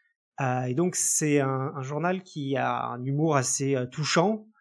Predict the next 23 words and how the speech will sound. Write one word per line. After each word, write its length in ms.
avec, 380
euh, 80
de 60
la 80
personnification 760
de 40
ses 140
sujets 640
et 100
une 120
assez 200
bonne 140
rigueur 300
scientifique, 600
à 80
chaque 280
numéro 340
se 160
consacrant 580
à 60
un 60
unique 260
animal, 560